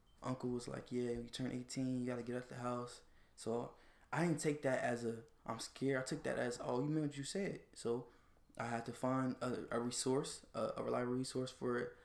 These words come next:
a home. Like, I mean, I love my mother. You know, we came a long way. I mean, being adopted at fourteen and, you know, still being able to love your mother, even though, you know, the whole little system stuff is just crazy. So I moved to L A at eighteen with my mom,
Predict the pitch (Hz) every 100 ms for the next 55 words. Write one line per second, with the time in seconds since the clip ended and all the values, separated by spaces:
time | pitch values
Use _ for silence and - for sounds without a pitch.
0 | - - - - - 117 131 135 139 123
1 | - 123 123 135 147 123 117 117 117 -
2 | 120 117 117 117 - - - - - -
3 | 139 143 143 135 143 147 120 - - -
4 | - 117 117 113 - - - - - -
5 | - - - 123 110 127 123 123 120 -
6 | 131 131 123 120 113 110 113 - 127 127
7 | 113 - 127 123 120 120 117 - 127 123
8 | 120 123 120 120 - - - - - -
9 | 123 123 120 120 120 117 117 - - -
10 | - 117 120 123 120 - 127 123 - 120
11 | 123 131 156 - 127 123 120 117 - -
12 | - - - - - - 123 117 117 -
13 | _ - _ _ - 110 139 165 165 -
14 | - - 135 135 131 - 131 131 - 127
15 | 127 131 123 120 123